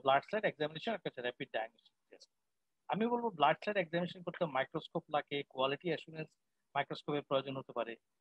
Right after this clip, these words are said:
কিন্তু আরডিটির জন্য সেটা প্রয়োজন নেই। এটা এমন একটা জায়গা যে আপনি বাসার ভিতরে করতে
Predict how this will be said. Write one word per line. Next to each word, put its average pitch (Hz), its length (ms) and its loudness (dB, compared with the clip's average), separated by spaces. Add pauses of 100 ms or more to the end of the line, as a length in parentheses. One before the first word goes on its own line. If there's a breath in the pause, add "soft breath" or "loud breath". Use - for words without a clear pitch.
কিন্তু 160 160 2 (120)
আরডিটির 208 360 6
জন্য 247 200 0
সেটা 202 140 -4 (100)
প্রয়োজন 202 320 -4
নেই। - 100 -20 (460)
এটা 226 120 0 (160)
এমন 208 200 6
একটা 208 140 0 (180)
জায়গা 160 220 4 (120)
যে 180 40 0 (100)
আপনি 160 140 -2 (100)
বাসার 170 280 2
ভিতরে 165 280 -8
করতে - 160 -14